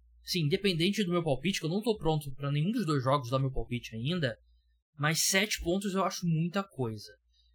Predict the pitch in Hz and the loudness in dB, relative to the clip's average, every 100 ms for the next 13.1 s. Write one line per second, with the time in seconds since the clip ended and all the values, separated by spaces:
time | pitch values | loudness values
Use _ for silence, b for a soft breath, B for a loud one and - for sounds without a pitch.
0 | _ 151 175 - 190 196 - 170 190 - | _ -2 0 6 6 6 -2 2 2 4
1 | 170 165 - 147 151 143 - 143 123 - | 4 4 2 4 4 2 0 2 2 -2
2 | - _ _ _ - 156 160 156 147 147 | -20 _ _ _ -2 0 2 0 2 2
3 | 139 139 127 127 135 190 240 - - - | 2 0 2 4 4 4 0 -4 -8 -20
4 | _ _ - 139 139 135 131 131 135 - | _ _ -4 -2 0 0 -4 -2 -4 0
5 | 120 117 127 120 120 117 113 107 _ _ | 0 0 -4 -2 -2 0 -2 -6 _ _
6 | _ _ _ _ _ _ _ _ - 135 | _ _ _ _ _ _ _ _ -2 2
7 | 147 131 120 135 160 151 - 139 139 127 | 2 2 2 4 2 0 0 0 2 0
8 | 123 - 143 165 196 143 135 117 131 135 | -2 -2 0 2 2 2 0 2 2 4
9 | 127 - 120 120 - 123 117 - 120 120 | 2 2 4 4 2 -4 -6 -8 -12 -6
10 | 120 117 - - 139 156 180 185 190 _ | -6 -4 -2 2 2 4 4 4 2 _
11 | _ _ _ _ 131 135 147 156 156 156 | _ _ _ _ -2 4 6 8 8 8
12 | 151 147 147 175 180 160 196 196 208 190 | 6 4 2 0 0 2 2 4 4 4